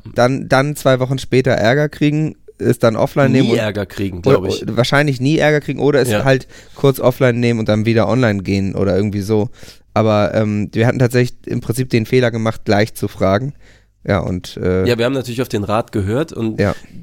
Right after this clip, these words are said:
Speaker 2: äh, man muss auch sagen,
Speaker 1: Ist
Speaker 2: also
Speaker 1: ja auch
Speaker 2: erstmal
Speaker 1: korrekt. Wir haben, wollten's korrekt machen.
Speaker 2: Genau, wir wollten's korrekt machen, weil natürlich wir auch den Rat bekommen haben und weil auch dieser Django war auch der direkte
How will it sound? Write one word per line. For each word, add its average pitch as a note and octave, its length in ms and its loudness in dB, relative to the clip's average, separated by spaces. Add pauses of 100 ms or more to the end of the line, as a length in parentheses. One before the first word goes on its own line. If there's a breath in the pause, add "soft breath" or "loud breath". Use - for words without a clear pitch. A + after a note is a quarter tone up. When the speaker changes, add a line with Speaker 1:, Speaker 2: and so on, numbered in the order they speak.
(120)
Speaker 2:
äh, - 200 -8
man C3+ 180 -2
muss F3 180 -2
auch D3+ 120 -4
sagen, D3+ 400 -2
Speaker 1:
Ist - 80 -8
Speaker 2:
also B2 140 2
Speaker 1:
ja D3 80 4
auch C#3+ 40 2
Speaker 2:
erstmal C#3 220 0
Speaker 1:
korrekt. A#2 280 0
Wir A2 100 4
haben, A#2+ 120 0
wollten's D3+ 340 0
korrekt G#2 380 0
machen. - 300 -10
Speaker 2:
Genau, D#3+ 180 0
wir G#2+ 80 -4
wollten's A#2 240 -6
korrekt A#2+ 240 -6
machen, C#3 180 -2
weil B2 140 0
natürlich C3 340 -4 (140)
wir A#2 180 0
auch A2 60 -4
den A2+ 160 -4
Rat A2 240 -2
bekommen B2+ 400 -2
haben C3+ 260 -2
und A2+ 360 -6
weil A2+ 180 0
auch A2 140 -6
dieser A2 300 -2
Django A#2 440 -2
war A2+ 160 -2
auch A2 100 -8
der A2+ 140 -4
direkte G#2+ 540 -4